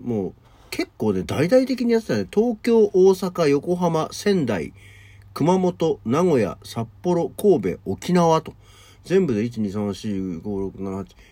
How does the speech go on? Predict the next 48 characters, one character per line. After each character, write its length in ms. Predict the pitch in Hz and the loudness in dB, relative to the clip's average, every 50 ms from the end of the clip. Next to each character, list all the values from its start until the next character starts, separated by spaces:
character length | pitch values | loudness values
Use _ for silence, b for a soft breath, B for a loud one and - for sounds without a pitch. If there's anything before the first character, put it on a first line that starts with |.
| b b | b b
九 300 | - - - 254 311 294 | -4 2 2 4 4 2
会 280 | - - 294 294 277 226 | 0 0 2 2 4 4
場 320 | 131 104 101 82 71 - - - - _ _ _ - 95 | 2 0 -2 -2 -4 -6 -12 -18 -20 _ _ _ -8 -4
で 100 | 101 104 | -2 -2
ね、 220 | 110 107 90 - - _ b b b b b b b b b b - | 0 -2 -2 -6 -10 _ b b b b b b b b b b -6
や 120 | 113 117 101 | -6 -6 -6
っ 20 | |
て 160 | - - 113 | -6 -8 -8
た 100 | 98 90 | -8 -8
ん 80 | 80 73 | -8 -10
で 60 | 65 | -12
す 160 | - - 87 | -14 -12 -12
よ。 140 | 76 64 60 - b b b b b b b b b b b - | -12 -12 -14 -18 b b b b b b b b b b b -12
ま 300 | - 127 139 196 214 180 | -10 -6 -2 0 0 0
あ、 40 | 127 | 0
こ 140 | 107 - 214 | 0 2 2
れ 80 | 226 | 2
が 60 | 226 208 | 2 2
で 80 | 233 247 | 2 0
も 100 | 196 151 | 0 2
全 260 | 147 214 247 233 170 | 2 2 2 4 2
部、 240 | 127 110 95 - - - - - - - - - - - | 2 0 0 -2 -4 -10 -20 -20 -20 -20 -20 -20 -14 -10
銀 340 | 131 117 120 175 196 202 190 | -8 -4 0 0 2 2 2
座 140 | 180 190 | 2 4
は 180 | 185 170 156 143 | 4 4 4 4
松 360 | 127 123 120 120 120 - 135 | 4 4 2 2 0 0 0
屋、 180 | 120 92 71 - - - - | 0 0 0 -4 -10 -8 -4
大 160 | 156 175 180 | 0 2 2
阪 320 | 180 180 165 - - 139 | 2 0 -2 -6 -6 -4
阪 240 | 131 151 147 139 120 | -2 -2 -2 -2 -2
急、 260 | 120 - 92 82 73 | -4 -6 -8 -6 -6
横 260 | - 107 110 - 165 | -6 -8 -4 -4 -2
浜 260 | 165 170 156 151 143 127 | 0 0 0 0 -2 -2
高 220 | 139 127 143 143 | -4 -4 -6 -6
島 240 | 131 147 139 131 127 | -4 -2 -2 0 2
屋、 220 | 127 120 110 - - b b b b b b b | 2 2 0 -2 -6 b b b b b b b
仙 360 | b - - 196 202 185 151 | b -2 0 2 2 2 2
台 340 | 120 110 92 85 78 69 - - - - - | 0 -2 -2 -4 -6 -8 -12 -18 -20 -20 -16
藤 320 | - - 131 135 160 165 | -10 -6 -6 -4 -4 -6
崎、 460 | - - - - - - 73 - - - - b b b b b b b b b | -6 -6 -6 -6 -8 -10 -14 -14 -14 -16 -20 b b b b b b b b b
え、 120 | - 95 92 | -10 -10 -8
熊 300 | - - 143 165 170 170 | -4 -2 0 0 2 0
本 280 | 165 160 - - 143 | 0 -2 -2 -4 -6
鶴 280 | - - - 139 151 151 | -4 -2 -2 0 0 2
屋、 180 | 120 95 - - - | 0 0 -2 -4 -6
名 160 | - 131 160 170 | -4 -2 0 0
古 160 | 170 147 113 | 2 2 0
屋 220 | 95 78 - - | 0 -2 -6 -10